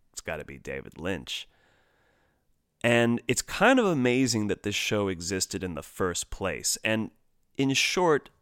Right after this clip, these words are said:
the feel of the show was spoofing what was very popular at the time, which were nighttime soap operas, things like Dallas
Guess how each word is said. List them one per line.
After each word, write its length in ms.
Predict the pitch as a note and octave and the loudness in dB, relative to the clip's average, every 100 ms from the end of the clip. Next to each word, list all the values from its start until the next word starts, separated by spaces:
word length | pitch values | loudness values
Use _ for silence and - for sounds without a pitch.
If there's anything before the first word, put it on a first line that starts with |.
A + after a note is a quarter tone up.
| - | -6
the 120 | A#2 | -6
feel 540 | - - D#3+ F3+ F#3+ | -6 -8 -2 2 4
of 120 | D3+ | 2
the 80 | A2+ | 0
show 380 | A2 - G2 F#2+ | -2 0 2 0
was 260 | F2+ F2+ E2+ | 0 0 2
spoofing 880 | - - C#3 C#3 C#3 C3 B2+ B2+ - _ _ _ _ | 2 0 2 2 4 0 0 -4 -8 _ _ _ _
what 280 | - A2 A#2+ | -4 2 4
was 160 | B2+ | 2
very 400 | G2+ G2+ A#2+ D#3+ | 0 0 2 2
popular 560 | C#3+ - B2+ A#2+ A2 G#2+ | 0 -4 -4 -2 -4 -2
at 100 | G2 | -4
the 60 | G2 | -6
time, 360 | - G2 F2 | -6 -4 -4
which 200 | F2 - | -6 -6
were 100 | G2 | -6
nighttime 1040 | E2+ E2+ F#2 G2+ - - F#2+ F2+ F#2 F2+ F2 _ _ _ | -6 -4 -4 -4 -6 -8 -4 -4 -4 -6 -10 _ _ _
soap 460 | - - C3+ - | 0 6 4 4
operas, 500 | D#2+ B1+ - B1+ - | -4 -6 -12 -6 -2
things 340 | - G2+ G#2 F2+ | 0 0 -2 -2
like 300 | F2 - - _ _ - D2+ | -4 -8 -20 _ _ -20 -4
Dallas 760 | G#2 G#2+ G#2 D#2 - - - | 2 4 2 -2 -4 -2 -2